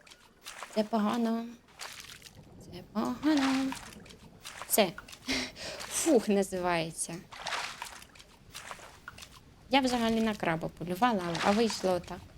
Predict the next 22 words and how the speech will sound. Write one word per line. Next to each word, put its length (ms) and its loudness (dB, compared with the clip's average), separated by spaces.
Ладно, 260 4
тоді 260 2
на 120 6
краба 320 2
давайте, 460 0
е, 380 2
наступного 580 2
разу, 240 4
якщо 260 -2
я 80 2
зараз 340 -4
його 160 0
не 140 0
побачу. 520 -2
Типу, 440 4
краб — 280 6
це 140 -2
не 200 4
найскладніше 840 0
в 40 -8
цьому 400 -4
завданні. 600 0